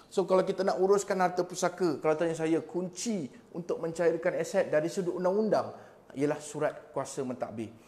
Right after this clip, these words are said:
So, apa antara aset yang termasuk dalam, dalam, uh, apa ni,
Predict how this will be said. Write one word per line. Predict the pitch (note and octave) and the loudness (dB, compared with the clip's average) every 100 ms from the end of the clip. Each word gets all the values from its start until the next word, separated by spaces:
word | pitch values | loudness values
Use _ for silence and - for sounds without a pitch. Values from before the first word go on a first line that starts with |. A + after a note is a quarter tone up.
| - | -20
So, | - B3 | 6 10
apa | - G#3+ - C#4 - | 10 10 8 6 6
antara | G3 - G3+ G#3 A3 E3 | 6 10 10 10 6 4
aset | F3 - G3 - - D3+ | -2 0 2 2 -6 6
yang | F3+ F3+ | 6 6
termasuk | - F#3 F3 - G#3+ F#3 - | 2 4 2 4 2 2 0
dalam, | D#3 D3+ E3+ A#3+ D4 - - - - _ | 2 6 6 6 0 -12 -20 -20 -20 _
dalam, | C3 C3+ D3 F3 G#3 G3 | 0 2 2 0 -2 -6
uh, | - D3 D#3+ D#3 D#3+ D#3+ - | -6 0 2 4 4 2 -2
apa | D#3+ D#3+ - F#3+ | -2 -2 2 2
ni, | F#3 G3+ G3 | 4 2 0